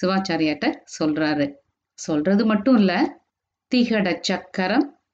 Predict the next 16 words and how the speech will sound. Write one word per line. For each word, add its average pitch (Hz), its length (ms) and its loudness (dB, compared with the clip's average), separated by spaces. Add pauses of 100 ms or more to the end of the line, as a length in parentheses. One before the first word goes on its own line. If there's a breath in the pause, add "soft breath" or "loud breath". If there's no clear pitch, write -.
(200)
செம்முகம் 254 680 4
ஐந்துள்ளான்" 180 640 2 (260)
அப்படின்னு 196 600 0 (140)
ஒரு 202 200 4
முதல் 247 540 2
அடியையும் 214 680 4
எடுத்து 196 360 0
கொடுத்து, - 560 -4
"இதை 180 220 0
வச்சு 294 500 -2
தொடர்ந்து 202 440 2
நீ 180 200 4
எழுதணும்" 170 460 2
அப்படின்னு 156 380 0
சொல்றாரு. 147 480 -2 (340)
சொல்லிட்டு 196 600 -2